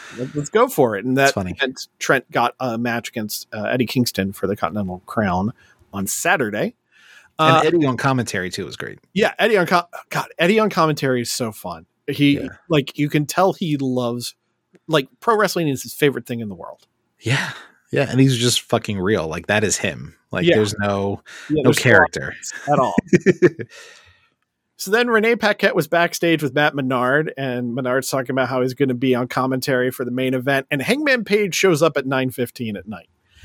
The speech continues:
Speaker 2: Love it.
Speaker 1: Hangman, my dude, I'm sure call time's at, like,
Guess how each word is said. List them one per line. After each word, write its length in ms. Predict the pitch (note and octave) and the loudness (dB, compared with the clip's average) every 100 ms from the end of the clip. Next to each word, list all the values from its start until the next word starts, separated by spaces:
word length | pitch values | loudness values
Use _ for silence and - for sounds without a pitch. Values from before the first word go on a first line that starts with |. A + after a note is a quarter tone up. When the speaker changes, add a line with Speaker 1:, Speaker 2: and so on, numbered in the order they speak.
| - | -6
Speaker 2:
Love 260 | G#2+ G#2+ G2 | 0 2 2
it. 160 | F2+ - _ _ _ _ _ _ _ _ _ _ _ _ - | -2 -10 _ _ _ _ _ _ _ _ _ _ _ _ 2
Speaker 1:
Hangman, 460 | A#3 C4+ G3 D3 | 4 6 4 4
my 100 | D#3 | 2
dude, 380 | D#3+ G3 D#3+ C3 _ _ _ _ _ _ _ _ _ | 0 2 2 0 _ _ _ _ _ _ _ _ _
I'm 140 | A#3+ A#3 | 2 4
sure 340 | - F4 G4 | 2 2 2
call 280 | - D4 C4+ | 2 0 2
time's 340 | F#3+ A3 D#3 | 2 2 4
at, 100 | D#3+ | 2
like, 300 | D#3+ C#3 - | 2 0 -2